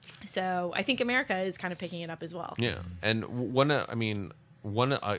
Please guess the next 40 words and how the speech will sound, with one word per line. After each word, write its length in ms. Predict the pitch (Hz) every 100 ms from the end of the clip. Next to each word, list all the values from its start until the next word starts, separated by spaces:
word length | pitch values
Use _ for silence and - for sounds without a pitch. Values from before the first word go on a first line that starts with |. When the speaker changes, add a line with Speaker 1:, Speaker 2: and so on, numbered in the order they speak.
| -
Speaker 2:
again, 320 | 117 131 113
this 140 | 104
sort 180 | - 117
of 160 | 101 101
open 500 | 113 117 120 113 110
source 540 | 110 - 104 101 - 104
maker 420 | 95 101 104 95
movement 520 | 92 95 92 95 82
Speaker 1:
Yep. 140 | 80 -
Speaker 2:
type 180 | 110 92
thing 340 | - 90 87 - - -
is 380 | - 104 95 - -
really 540 | 110 104 131 185 160
help. 340 | 135 135 - 123
Like, 100 | -
for 140 | 139
example, 280 | 120 107 92
there's 160 | 104 104
a, 60 | 104 85
a 40 | 101
website 400 | 107 113 113 98
called 200 | 104 95
Thingiverse. 920 | - 107 95 85 78 - - - - - - - - -
Um, 260 | 95 92 90
and 240 | 98 95
Thingiverse, 840 | - - 135 143 127 123 117 110 -
it's 280 | 104 - -
T 540 | - - 127 127 -
H 280 | 104 107 - -
I 320 | 98 98 98
N 400 | 78 92 90 87
G 340 | 90 95 90 -
I 340 | 87 87 92 90
V 300 | 92 87 92
E 240 | 92 87 87
R 220 | 85 85 -
S 220 | 78 -
E 140 | - -
dot 260 | 78 -
com. 440 | - 101 90 80